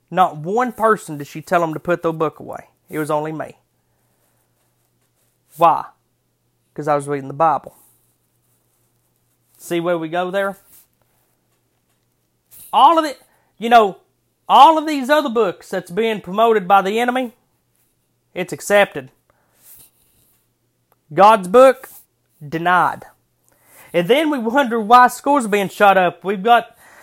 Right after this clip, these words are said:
"Well, we need to crack down on guns." No, we need to put God back in his place as the number one head of the country.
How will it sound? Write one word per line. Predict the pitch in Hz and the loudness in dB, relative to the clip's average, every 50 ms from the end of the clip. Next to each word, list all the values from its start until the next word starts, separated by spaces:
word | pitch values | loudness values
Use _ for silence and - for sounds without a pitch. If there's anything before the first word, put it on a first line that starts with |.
| - _ _ | -20 _ _
"Well, | - 175 196 226 247 247 240 | -2 2 4 4 6 4 4
we | 196 240 262 269 | 2 0 -2 -2
need | 247 247 254 240 180 170 | -2 -2 -4 -4 -2 -2
to | 170 165 | -2 -4
crack | 156 - - 240 262 269 262 226 | -4 -4 2 4 4 4 4 2
down | 208 247 254 254 247 | 2 4 4 4 4
on | 247 247 240 233 | 4 2 2 0
guns." | 214 247 247 233 202 170 151 165 | 0 0 2 2 0 -2 -2 -2
No, | 214 247 262 | 0 2 2
we | 269 254 262 | 2 0 -2
need | 254 294 330 349 | -4 -4 -2 -4
to | - | 0
put | - 247 262 202 185 | 2 2 2 4 6
God | 226 233 226 196 190 | 6 6 6 6 6
back | 226 220 - 240 | 2 2 2 0
in | 220 | -4
his | 202 180 - | -4 -6 -8
place | - - 254 277 311 311 262 - - | -2 2 4 4 4 4 0 -4 -6
as | 208 175 | -8 -6
the | 185 170 | -4 0
number | 202 226 233 214 202 | 2 2 2 2 0
one | 196 196 208 214 208 208 196 160 | -2 -2 -2 -2 -2 -2 -4 -10
head | 170 160 208 214 214 196 | -10 -6 -4 -4 -4 -4
of | 196 175 | -6 -8
the | 180 | -10
country. | 180 - 247 277 294 269 - - 170 131 - | -6 -2 0 0 0 0 -2 -6 -10 -12 -12